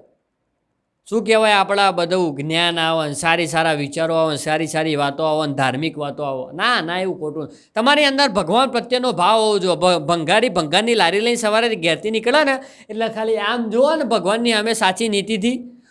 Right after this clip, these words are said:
તો ભગવાન એનો આખો દાડો ભરી લે. એટલે એવું નથી હોતું સાહેબ, અમુક તો ભગવાનની બધી શું કહેવાય ચોપડીઓ વાંચી વાંચીને બેઠા હોય, આમ છે, તેમ છે,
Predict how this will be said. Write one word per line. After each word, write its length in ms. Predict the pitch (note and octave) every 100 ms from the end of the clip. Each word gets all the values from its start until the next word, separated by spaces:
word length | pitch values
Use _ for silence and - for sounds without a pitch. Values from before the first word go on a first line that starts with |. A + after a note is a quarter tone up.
| -
તો 80 | A3+
ભગવાન 340 | G3 F3+ A3
એનો 160 | A3+ A3+
આખો 280 | G#3 - G#3+
દાડો 260 | G3 G3
ભરી 260 | E3+ D3 D3+
લે. 120 | B2
એટલે 1500 | F#2+ - _ _ _ _ _ _ _ _ _ _ _ G#3+ A3
એવું 180 | A#3 C4
નથી 200 | B3+ C4+
હોતું 320 | C#4+ D4+ C#4
સાહેબ, 380 | B3 G3+ - F3
અમુક 440 | A3 B3+ B3+ -
તો 200 | C4 C4+
ભગવાનની 720 | G#3 D#3+ C#3+ C#3+ G3+ A#3 B3
બધી 260 | A#3 A3 A3+
શું 140 | G#3+
કહેવાય 180 | A3+ A3
ચોપડીઓ 560 | F#3 G3+ G3+ A3 A#3 A3
વાંચી 320 | G3+ G3 A3
વાંચીને 360 | A3 G#3 G#3+ G3+
બેઠા 280 | F3+ F3+
હોય, 180 | G#3 G#3
આમ 300 | G3 G#3 G3+
છે, 180 | G3 G#3
તેમ 280 | G3+ G#3 G3
છે, 220 | G3